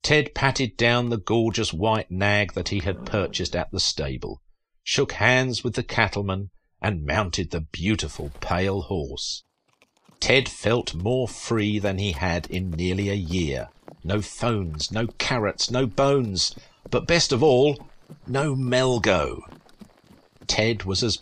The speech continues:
pale as the horse. There were no windows in any of the offices he worked at.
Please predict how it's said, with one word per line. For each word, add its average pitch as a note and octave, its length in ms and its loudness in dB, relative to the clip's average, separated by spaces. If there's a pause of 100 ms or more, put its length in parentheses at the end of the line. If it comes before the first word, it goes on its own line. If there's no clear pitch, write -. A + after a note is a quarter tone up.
(100)
pale F2+ 380 0
as F2+ 100 -4
the D#2+ 100 -4
horse. - 640 -6 (440)
There A2+ 100 2
were A#2 100 2
no B2+ 220 4
windows A2 600 4
in A2 120 0
any A2 200 2
of F#2+ 140 0
the G2+ 140 0
offices F2+ 480 -2
he G#2 100 -2
worked E2+ 400 -2
at. D2 240 -6